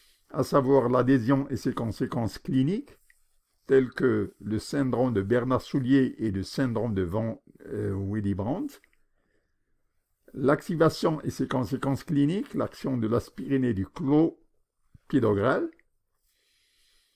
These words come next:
et la troisième phase qui est l'agrégation et ses conséquences cliniques, à savoir le syndrome de Glanzmann, la thrombasthénie de Glanzmann.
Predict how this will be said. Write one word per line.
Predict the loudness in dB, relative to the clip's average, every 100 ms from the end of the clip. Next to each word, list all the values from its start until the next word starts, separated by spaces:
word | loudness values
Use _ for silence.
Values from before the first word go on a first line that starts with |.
| _ _ _ 0
et | 2
la | 2
troisième | 2 2 2 -2
phase | -2 -4 -4
qui | -2 -2
est |
l'agrégation | 0 0 0 2 0 0 -4 -8
et | -6
ses | -4 -2
conséquences | -2 -2 -4 -6 -4
cliniques, | -4 -2 -2 -4
à | -6
savoir | -4 -2 0 -2 -6 _ _ _ _ _ _ _ _ _ _
le | -2 -2
syndrome | 0 0 2 4 4 4
de | 2 0
Glanzmann, | -2 0 0 2 0 0 0 0 -2 -8 -14 _ _ -4
la | 0 0
thrombasthénie | 0 -2 0 2 0 0 0 0
de | 0
Glanzmann. | -2 -2 -2 -2 -4